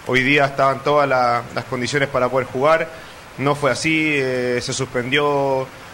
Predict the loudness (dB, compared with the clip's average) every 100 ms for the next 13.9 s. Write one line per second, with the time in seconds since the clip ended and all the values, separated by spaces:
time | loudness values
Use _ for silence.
0 | -20 -20 -6 -2 2 2 2 0 0 0
1 | 2 4 2 2 0 -2 -4 -2 0 2
2 | 0 -2 -10 -18 -18 -16 -2 2 4 2
3 | 2 -2 -2 0 2 2 2 0 -2 2
4 | 0 0 -8 -4 0 2 2 0 0 0
5 | 2 2 0 0 0 0 -2 0 2 0
6 | -2 -14 -16 -4 0 2 2 0 2 0
7 | 0 -4 -2 -2 -2 -2 -4 -2 -2 -2
8 | -2 -2 -2 -2 -2 -2 -2 -2 -2 0
9 | -2 -2 -2 0 0 -2 -2 -2 -2 -8
10 | -18 -16 -6 -2 -2 0 0 -2 -2 0
11 | 0 0 -4 -4 -2 0 0 0 0 2
12 | 2 2 2 2 0 -2 0 2 2 0
13 | 0 -4 -2 0 2 2 2 0